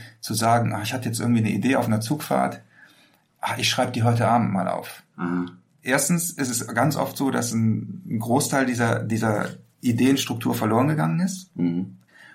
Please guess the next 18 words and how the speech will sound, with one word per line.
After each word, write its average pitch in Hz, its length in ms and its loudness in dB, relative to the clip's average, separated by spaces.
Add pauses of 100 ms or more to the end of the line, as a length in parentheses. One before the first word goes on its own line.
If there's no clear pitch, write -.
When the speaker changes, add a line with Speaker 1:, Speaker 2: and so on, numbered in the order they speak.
Speaker 1:
Und 117 120 -2
dann 120 140 4
ist 151 100 2
es - 80 -4
auch 131 120 0
oft 120 180 -4
so, 139 100 0
dass 120 160 0
das 117 180 -4
Gehirn 131 500 0
in 120 120 0
so 120 100 0
einer, 117 400 0
in 120 120 0
so 113 80 0
eine 110 120 2
Schleife 143 420 0
gerät, 117 480 -6